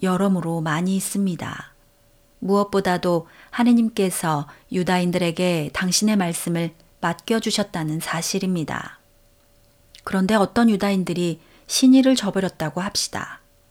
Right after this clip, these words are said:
그렇다고 해서 하느님께서도 신의를 저버리시겠습니까? 절대로 그럴 수 없습니다.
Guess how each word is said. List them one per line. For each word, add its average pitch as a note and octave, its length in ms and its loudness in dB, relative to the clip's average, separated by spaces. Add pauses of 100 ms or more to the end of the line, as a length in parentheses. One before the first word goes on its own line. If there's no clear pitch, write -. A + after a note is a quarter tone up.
(440)
그렇다고 G#3+ 520 -2
해서 E3+ 540 -2 (360)
하느님께서도 F3+ 1200 -2
신의를 G3 540 0
저버리시겠습니까? G3+ 1300 -4 (680)
절대로 F3+ 440 -4
그럴 F#3 200 -4
수 - 160 -2
없습니다. G3 720 -4